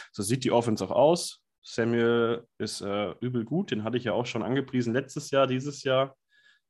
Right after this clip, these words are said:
Bei dem läuft richtig gut. Das macht auch Spaß. Die Offense macht Spaß. Klar sind die, die Wentz-Fehler immer mal dabei, aber es ist okay. Die Offense sieht ganz gut aus. Sie ist knackig, hat viele Waffen. Aber wie ich vor der Saison schon gesagt habe, dass meine Sorgen absolut in der Defense liegen und vor allem im Second Level.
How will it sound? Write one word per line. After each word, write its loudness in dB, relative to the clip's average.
Bei -2
dem 0
läuft 0
richtig -6
gut. -2
Das -4
macht -2
auch -4
Spaß. 4
Die -8
Offense -2
macht 0
Spaß. 4
Klar 2
sind 0
die, -2
die -6
Wentz-Fehler 0
immer 0
mal 2
dabei, 2
aber -2
es -20
ist -8
okay. 0
Die -2
Offense -2
sieht -4
ganz -2
gut -2
aus. 4
Sie 0
ist -4
knackig, 0
hat -2
viele -2
Waffen. 0
Aber 4
wie 6
ich 0
vor 4
der 4
Saison 2
schon 0
gesagt 0
habe, -2
dass -2
meine 0
Sorgen 0
absolut -2
in -2
der -2
Defense 0
liegen 0
und -4
vor -2
allem 0
im -2
Second -6
Level. 2